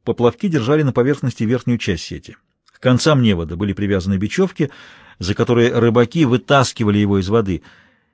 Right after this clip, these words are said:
Сеть была сплетена из верёвок, скрученных из волокон льна или травы хальфа.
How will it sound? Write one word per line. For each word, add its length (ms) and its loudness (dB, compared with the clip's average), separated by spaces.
Сеть 280 0
была 180 4
сплетена 400 0
из 120 0
верёвок, 400 4
скрученных 580 -2
из 120 0
волокон 460 4
льна 340 2
или 200 -2
травы 420 2
хальфа. 480 -4